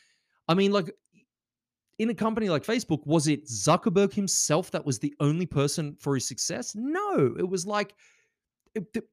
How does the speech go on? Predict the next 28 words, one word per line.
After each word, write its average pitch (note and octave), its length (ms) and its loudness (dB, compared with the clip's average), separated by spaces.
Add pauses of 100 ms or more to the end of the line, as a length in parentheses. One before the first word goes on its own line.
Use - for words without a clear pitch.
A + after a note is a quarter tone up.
(240)
everyone A3+ 560 2
from B2+ 440 0 (120)
the C3 100 0
Winklevosses C#4 1080 0
that A#3+ 120 -4
he G3 320 -4
potentially G#3+ 580 0
screwed G#3+ 360 -2
out G#3 240 0
of F#3+ 280 -2 (300)
money G3+ 440 2
and E3 360 0
ideas, G3+ 480 2 (320)
uh, D#3+ 320 2
to F3+ 480 4 (340)
the C#3+ 200 6
first - 600 2
starters D3 840 -2
in C3+ 180 -2
Facebook, A2+ 500 -4 (120)
to C#3 320 2 (320)
Reid D#3 320 0
Hoffman, G#3 420 2
who C#3 100 0
founded D3 320 -4
LinkedIn, D#3 500 -2
who A#2+ 120 -4
helped, C3+ 300 -4